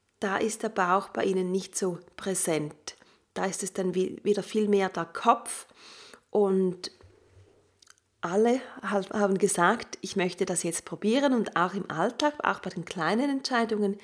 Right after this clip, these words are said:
mehr auf den Bauch hören. Denn wenn wir auch im Alltag auf den Bauch hören, können wir,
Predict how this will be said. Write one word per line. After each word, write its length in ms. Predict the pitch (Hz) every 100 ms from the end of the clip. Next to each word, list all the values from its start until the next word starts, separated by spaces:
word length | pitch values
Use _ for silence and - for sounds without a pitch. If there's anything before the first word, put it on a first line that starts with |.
| - _
mehr 420 | 180 185 262 285
auf 100 | 269
den 180 | - 247
Bauch 400 | 233 214 226 -
hören. 420 | 214 170 165 156 - -
Denn 140 | 240 208
wenn 180 | 233
wir 200 | 240 277
auch 260 | 196 196 196
im 280 | 196 185 180 -
Alltag 600 | 170 208 320 - 214 175
auf 160 | 175 170
den 180 | 180 175
Bauch 400 | 160 185 262 -
hören, 400 | 175 202 247 330 - - -
können 440 | - 185 196 247 247
wir, 380 | 180 190 277